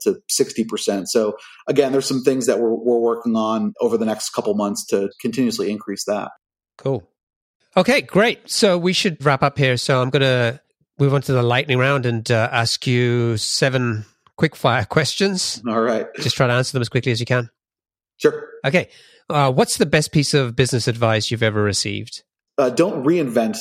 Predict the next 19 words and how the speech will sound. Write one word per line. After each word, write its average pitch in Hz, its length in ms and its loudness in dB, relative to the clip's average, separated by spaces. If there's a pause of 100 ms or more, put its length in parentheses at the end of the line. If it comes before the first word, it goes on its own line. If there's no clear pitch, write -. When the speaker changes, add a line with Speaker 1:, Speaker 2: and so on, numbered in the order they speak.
Speaker 1:
the 120 80 2
wheel, 113 320 0
just 110 240 -4
make 104 180 -2
it 90 140 -2
better. 85 320 -4 (160)
So, 98 400 -2 (420)
a-, 156 220 2
and 147 220 -2
also 156 360 2
I'm 135 80 -2
gonna 127 180 0
add, 120 340 0
along 131 400 0
with, 120 240 0
you 127 60 -6
know, 113 80 0
surrounding 139 600 0
yourself 117 420 0